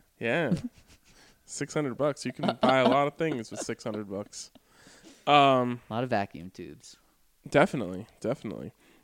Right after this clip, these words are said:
Speaker 1: Uh, so, yeah, I mean, I get the idea of they, they upgraded the most important position coach. I just, there is pessimism about the line because no,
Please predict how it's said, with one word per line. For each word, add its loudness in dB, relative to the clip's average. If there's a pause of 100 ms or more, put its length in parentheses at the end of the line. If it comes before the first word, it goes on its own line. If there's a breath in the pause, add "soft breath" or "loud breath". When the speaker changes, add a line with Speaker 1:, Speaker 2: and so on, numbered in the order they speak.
(140)
Speaker 1:
Uh, 6
so, 0
yeah, 6
I 6
mean, 2
I 4
get 2
the 2
idea 0
of -8 (1200)
they, 0 (160)
they -2
upgraded -2
the -4
most -2
important -4
position -8
coach. -6 (460 soft breath)
I 4
just, -6
there 2
is 2
pessimism 0
about 2
the -2
line 0
because -4
no, 0